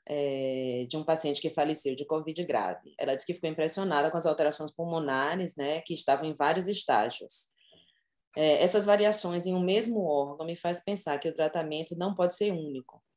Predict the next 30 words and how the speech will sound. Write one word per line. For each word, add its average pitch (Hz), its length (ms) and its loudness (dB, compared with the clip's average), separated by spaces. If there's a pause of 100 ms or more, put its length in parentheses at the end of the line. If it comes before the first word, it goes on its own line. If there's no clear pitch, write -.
(240)
Como 202 220 0
você 214 300 0
vê 175 100 0
o 165 60 0
mecanismo 156 500 -2
de 156 100 -6
controle 165 640 -2
da 151 100 -2
doença 131 540 -4
com 143 520 -4 (100)
as 127 640 -6
M 139 240 -4
S 127 240 -4
Cs 123 320 -6
nesse 147 380 -4
tipo - 260 -10
de 131 80 -12
paciente - 760 -12 (100)
que 143 100 -16
tem, 131 420 -8
é, - 300 -14
vari-, 131 200 0
é, - 280 -6 (1400)
lesões, 139 540 0
né, 147 120 -2
em 151 160 -4
alterações 135 680 -2
em 135 80 -10
estágios 127 400 -6
diferentes? 139 920 -12